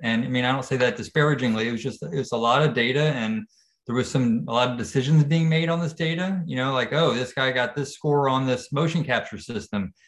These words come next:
Um, he has to go over here and, um, train differently. And this guy scored this, this way on a force plate. And so,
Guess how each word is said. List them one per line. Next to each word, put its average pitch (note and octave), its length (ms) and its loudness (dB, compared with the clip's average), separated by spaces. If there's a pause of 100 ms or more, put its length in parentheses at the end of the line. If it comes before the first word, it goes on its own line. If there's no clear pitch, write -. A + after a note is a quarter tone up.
(240)
Um, A2+ 200 0
he D3 160 4
has C#3+ 240 2
to C#3+ 80 -2
go C#3 200 4
over C3 160 2
here C3+ 340 2
and, G#2+ 400 -2 (420)
um, A2 540 -2
train C3+ 340 0
differently. A#2+ 460 0
And G#2+ 100 0
this C3 100 -4
guy C3 440 0
scored C#3 420 0
this, C#3 220 0
this D3+ 220 0
way D#3 120 2
on B2+ 100 2
a A2+ 80 0
force F3+ 300 0
plate. G2 480 -2
And A2+ 180 -4
so, A2 440 0